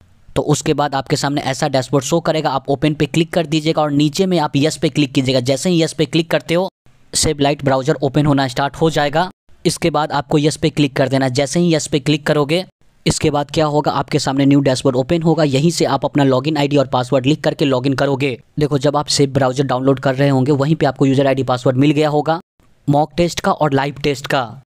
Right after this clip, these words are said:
वैसे मॉक टेस्ट एग्जाम से पहले और लाइव टेस्ट एग्जाम से पहले, दोनों का यूजर आईडी पासवर्ड एक बार फिर से आपको मेल पे और रजिस्टर्ड नंबर पे आ जाएगा। कब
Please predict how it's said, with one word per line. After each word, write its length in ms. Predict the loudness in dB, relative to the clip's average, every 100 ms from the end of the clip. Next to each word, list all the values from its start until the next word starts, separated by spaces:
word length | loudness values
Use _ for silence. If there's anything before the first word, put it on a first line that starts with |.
| _ _ -2
वैसे 260 | 0 0
मॉक 240 | 0 0 0
टेस्ट 220 | -2 0
एग्जाम 280 | 0 -2 0
से 140 | -2
पहले 300 | 0 0 0
और 220 | 0 -2
लाइव 200 | 0 -2 -2
टेस्ट 200 | -2 0
एग्जाम 280 | 0 -2 0
से 140 | -2
पहले, 340 | -2 0 -2 -2
दोनों 440 | 0 0 2 0
का 180 | -2 -2
यूजर 300 | 0 0 0
आईडी 200 | 0 -2
पासवर्ड 400 | 0 0 -2 -2
एक 160 | -2 -2
बार 120 | -2
फिर 160 | -2
से 120 | 0 0
आपको 280 | -2 -2 0
मेल 220 | 2 2
पे 140 | 2
और 180 | 2 2
रजिस्टर्ड 320 | 0 0 0
नंबर 300 | 2 0 -2
पे 100 | 0
आ 100 | 0 0
जाएगा। 320 | -2 -2 -4 -8 _ _
कब 80 | -6